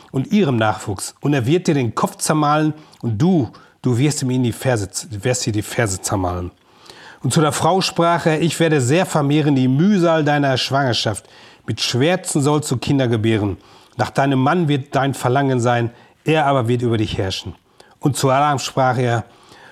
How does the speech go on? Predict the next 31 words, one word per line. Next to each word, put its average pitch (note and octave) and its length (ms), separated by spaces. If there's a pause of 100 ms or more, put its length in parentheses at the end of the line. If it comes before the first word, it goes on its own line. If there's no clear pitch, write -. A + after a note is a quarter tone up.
(100)
"Weil C#3 240
du A3+ 380
auf D3 160
die B2 140
Stimme F#3+ 400
deiner D#3 260
Frau D3+ 320
gehört C3+ 500
und C3 80
gegessen C3 540
hast D3 200
von A#2+ 160
dem G#2+ 140
Baum, C#3+ 300 (260)
von A#2+ 220
dem B2+ 260
ich - 240
dir E3+ 140
geboten C#3 480
habe, C3 260 (280)
du C3 100
sollst B2+ 320
nicht C3+ 180
davon - 300
essen. G2 320 (420)
So E3+ 260
sei D3+ 200
der C3+ 160
Erdboden C3 640
deinetwegen A#2+ 580
verflucht." - 640